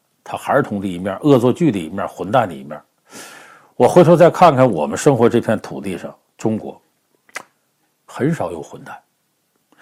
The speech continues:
即使有，你会发现要么呢是夭折了，要么就变成老油条了，要么就是变成乖孩子了。这是为什么呢？我们中国这片讲人情的这个社会土壤里啊，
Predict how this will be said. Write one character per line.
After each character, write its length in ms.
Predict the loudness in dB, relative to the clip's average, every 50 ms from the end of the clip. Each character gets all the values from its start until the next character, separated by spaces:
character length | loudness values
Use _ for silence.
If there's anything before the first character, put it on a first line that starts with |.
| _ _ _
即 160 | 2 4 4
使 180 | 6 6 6 6
有， 340 | 6 4 2 -2 -6 -10 -10 _ _
你 140 | _ -12 -6
会 120 | -4 -4 -2
发 200 | 0 0 -2 -2
现 220 | -2 -6 -8 -10 _ _ _ _ _ _ _ _
要 200 | 6 8 8 8
么 140 | 8 6 2
呢 80 | 0 0
是 160 | -2 -2 2
夭 180 | 4 4 4 4
折 240 | 2 -2 -6 -6
了， 140 | -8 -8 -10 _ _
要 160 | 2 2 4
么 80 | 4 2
就 120 | 0 -2
变 200 | 0 2 2 0
成 160 | 2 0 -2 -2
老 180 | -2 -2 -2
油 100 | -2 -4
条 260 | -4 -4 -8 -14 -14
了， 120 | -16 -18 -20 _ _
要 200 | 6 6 6 6
么 140 | 4 2 2
就 160 | 2 0 0
是 200 | 0 -2 -4 -4 -8 _ _ _ _ _ _ _ _
变 160 | 0 2 2
成 120 | 2 -2 -2
乖 180 | 0 2 2
孩 240 | 2 0 -4 -8 -8
子 100 | -8 -10
了。 80 | -10 -10 -14 _ _ _ _ _ _ _ _ _ _ _ _ _ _ _ _ _ _ _ _ _ _ _ _ _ _ _
这 160 | _ 4 4 6
是 120 | 6 6
为 180 | 6 6 6 6
什 160 | 4 0 -6
么 100 | -10 -14
呢？ 60 | -20 _ _ _ _ _ _ _ _ _ _ _ _ _ _ _ _ _ _ _
我 180 | 4 4 6 6
们 100 | 4 2
中 240 | 2 4 4 4 4
国 180 | 2 2 2
这 120 | 2 0 0
片 180 | -2 -2 -4
讲 300 | -4 -6 -8 -10 -10 -10
人 200 | -8 -6 -4 -2
情 300 | -4 -4 -6 -8 -8 -6
的 140 | -6 -6 -8 _ _ _ _
这 120 | -2 -2
个 80 | -2 -2
社 180 | -2 -2 -2 -2
会 140 | -2 -4
土 180 | -8 -8 -10 -10
壤 200 | -8 -8 -10 -12
里 80 | -16 -20
啊， 120 | -20 -20